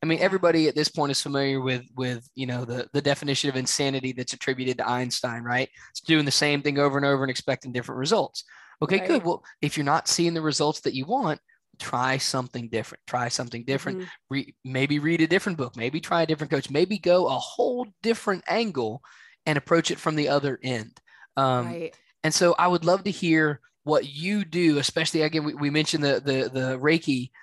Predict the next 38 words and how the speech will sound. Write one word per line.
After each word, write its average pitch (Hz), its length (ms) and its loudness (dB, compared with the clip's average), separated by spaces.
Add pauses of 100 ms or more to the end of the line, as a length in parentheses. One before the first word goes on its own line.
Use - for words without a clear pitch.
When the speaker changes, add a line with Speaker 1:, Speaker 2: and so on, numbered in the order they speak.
(160)
Speaker 1:
uh, 131 180 2
in 139 120 -2
the 143 120 2
introduction. 143 560 0
I 156 200 4
literally 160 500 2
have 139 320 -2
no 147 460 0
idea 135 260 2
what 135 160 0
that 117 160 -2
is. 110 300 -6 (260)
So 156 240 2
I 151 100 6
would 151 220 4
love 160 280 4
to 170 100 2
learn 151 260 4
Speaker 2:
<laughs> 135 80 2
Speaker 1:
about 143 300 2
that 139 300 4
and, 135 240 0
and 156 120 0
sort 254 160 2
of 190 80 0
what 170 200 0
role 160 300 4
that 156 260 2
plays 156 520 0 (380)
in 160 120 4
the 143 100 4
larger 147 640 4
way 139 300 0
that 131 200 -4
you 135 120 0
help 135 340 -2 (360)
blended 135 320 -2
families. - 540 -8